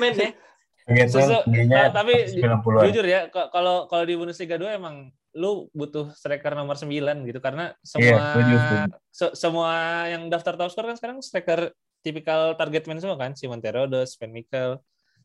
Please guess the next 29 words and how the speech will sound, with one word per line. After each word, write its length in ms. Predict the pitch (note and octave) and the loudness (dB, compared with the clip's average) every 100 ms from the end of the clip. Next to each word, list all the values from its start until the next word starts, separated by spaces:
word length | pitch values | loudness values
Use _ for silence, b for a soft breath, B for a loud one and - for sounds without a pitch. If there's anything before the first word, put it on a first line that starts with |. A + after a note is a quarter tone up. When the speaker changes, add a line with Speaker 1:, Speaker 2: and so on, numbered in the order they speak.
| _ | _
Speaker 3:
terus 120 | B2+ - | -14 -8
si 400 | A#2+ A#2+ A#2+ A#2+ | -6 -4 -2 -2
Speaker 2:
Mar-, 200 | F#2+ - _ - | -2 -4 _ -6
Marvin 440 | G#2+ G#2 A2+ A2+ B2+ | -2 0 2 2 4
Dukes. 320 | C3+ - - | 2 -2 -10
Speaker 3:
Bu-, 120 | C#3 | -8
Burgstaller, 520 | C#3+ D3 F3 G3+ F#3 E3+ | -6 -4 0 2 4 2
<laughs> 20 | |
ya, 100 | E3 F#3 | 0 0
Marvin 440 | D3+ C#3 D#3+ F3 | 0 -2 -4 -4
Dukes. 200 | F3+ - | -4 -6
Kay-, 240 | D#3+ D3+ | -6 -6
kayaknya 220 | - F3+ G#3 | -2 -2 -2
striker 300 | G3 F3 F#3 | -2 -2 -2
tinggi 240 | F3+ E3+ | -2 -2
gede 320 | E3 E3+ F3 E3 | 0 0 0 -2
semua 160 | F3 | -4
gitu 240 | E3+ G3+ F3+ | -6 -6 -6
kan. 160 | F3 F3+ _ _ _ _ _ | -6 -8 _ _ _ _ _
Speaker 2:
Ya, 160 | - A#2+ | 2 2
striker 400 | A#2+ A2+ A2+ A#2+ | 6 4 6 4
yang 80 | |
nggak 200 | A#2 A#2 A2+ | 6 6 6
macem-macem 400 | A2+ B2+ B2+ F3 | 4 4 4 6
lah, 160 | E3+ | 6
pokoknya 320 | D#3+ - - D3+ | 6 0 -6 -4
tugasnya 360 | B2 A#2+ A#2 D3 | 2 4 4 2
lu 80 | |
golin, 560 | B2 G#2+ G#2+ C3+ C#3+ D3+ | 4 4 6 4 2 0